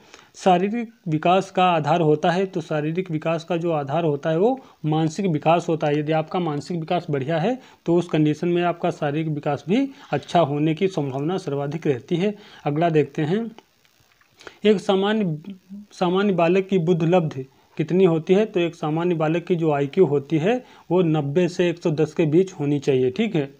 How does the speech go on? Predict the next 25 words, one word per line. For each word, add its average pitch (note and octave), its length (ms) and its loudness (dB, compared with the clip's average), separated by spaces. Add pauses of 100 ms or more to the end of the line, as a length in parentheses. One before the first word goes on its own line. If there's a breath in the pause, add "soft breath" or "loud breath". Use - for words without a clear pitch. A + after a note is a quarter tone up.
<coughs> - 140 -4 (1000 loud breath)
अगला D3+ 240 -2
देखते D#3 300 2
हैं, F#3 100 4
लैटिन F3 400 4
भाषा E3 280 2
में G3+ 160 4
पर्सोना F3+ 640 0
शब्द F3 400 -2
का F3+ 220 2
अर्थ F3+ 220 -4
क्या F3 120 0
होता E3 300 0
है? E3 80 0
तो E3 140 -4
इसका E3 340 -2
होता D#3+ 320 -2
है A#3+ 160 -2 (340 loud breath)
मुखौटा। D3+ 520 2 (300)
ठीक G#3+ 180 0
है, C#3 200 -2 (680 soft breath)
अगला D3 260 -2
देख D#3 220 2
लेते D3+ 240 2
हैं, G#3 240 0